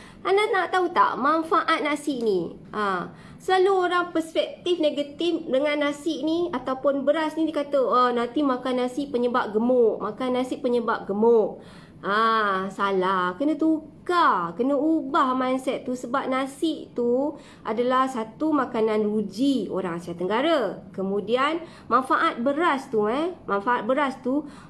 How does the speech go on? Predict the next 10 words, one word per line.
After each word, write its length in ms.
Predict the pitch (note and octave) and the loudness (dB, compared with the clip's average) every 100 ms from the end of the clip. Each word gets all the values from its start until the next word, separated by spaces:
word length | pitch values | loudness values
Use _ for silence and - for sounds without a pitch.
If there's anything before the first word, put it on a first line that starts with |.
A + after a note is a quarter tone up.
| - | 0
mudah 640 | C4+ D#4+ B3+ E4+ F4 E4+ | 4 4 2 2 2 2
dicerna 720 | C4+ C#4 - C#4 C#4+ D#4 D4+ A3 | 0 -2 -2 0 2 2 0 0
oleh 240 | B3+ C4 | 0 0
perut. 400 | B3+ A3+ F#3+ - - - - | 0 0 0 -2 -10 -20 -10
Ah, 1900 | F3+ G3+ G#3+ A3 A3 A3 A3 A3 G#3+ G#3 G#3 G3+ G3+ F#3+ F#3+ F#3 F3 E3+ E3 E3 | -4 -2 0 2 2 2 2 0 0 0 -2 -2 -2 -2 -2 -4 -4 -6 -8 -10
siapa 340 | F#3+ G3 - | -6 -6 -2
yang 240 | D#4 C#4+ C4+ | 0 2 0
tak 160 | A#3 | 0
tahu? 400 | B3 A#3 G#3 - - - - - | 2 4 4 0 -10 -20 -20 -4
Ah, 500 | G#3 A#3 F#3+ F3 - | 2 4 4 0 -8